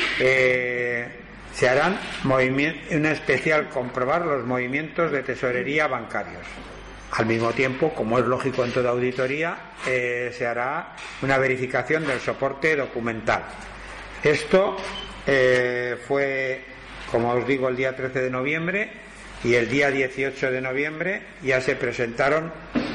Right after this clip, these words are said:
los auditores en el club para empezar a realizar la, la auditoría.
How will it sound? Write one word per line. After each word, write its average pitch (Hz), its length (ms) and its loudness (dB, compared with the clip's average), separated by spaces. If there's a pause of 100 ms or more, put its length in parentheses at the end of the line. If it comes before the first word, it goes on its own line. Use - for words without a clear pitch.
(340)
los 120 640 2
auditores 127 760 0 (160)
en 120 140 0
el 120 120 0
club 180 380 2 (420)
para 120 380 6
empezar 120 760 -2
a 113 120 0
realizar 113 720 0 (520)
la, 104 1000 2 (760)
la 123 180 6
auditoría. 113 600 0